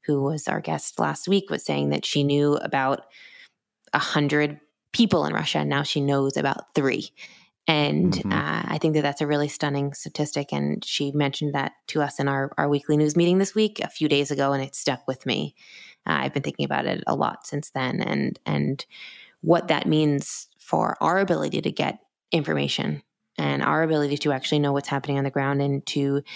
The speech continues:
Speaker 1: take a temperature of sentiment, both in Ukraine, but, but also in Russia. And when scary shit like this happens, of course, people have to leave, but it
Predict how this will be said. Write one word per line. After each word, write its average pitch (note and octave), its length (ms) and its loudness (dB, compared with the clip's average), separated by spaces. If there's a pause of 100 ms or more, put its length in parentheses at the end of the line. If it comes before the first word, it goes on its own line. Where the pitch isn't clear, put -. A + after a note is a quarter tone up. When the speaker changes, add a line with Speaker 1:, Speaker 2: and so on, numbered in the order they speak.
(160)
Speaker 1:
take D#3 160 2
a D3+ 40 0
temperature C#3 440 -2
of D3 120 -2
sentiment, D3 500 0
both D3 300 0
in D3+ 120 0
Ukraine, E3 420 2
but, - 300 -4
but D3+ 120 0
also D3+ 300 -2
in - 100 -2
Russia. - 500 -2
And - 400 -2 (680)
when D3+ 320 4
scary F3 420 0
shit - 680 0
like D#3 200 -4
this D#3 180 0
happens, D#3 720 -2 (640)
of - 120 -6
course, - 480 -2
people D3+ 220 -2
have D3+ 160 -2
to D#3+ 100 0
leave, D#3+ 300 0 (220)
but D3 120 -2
it D3 220 -4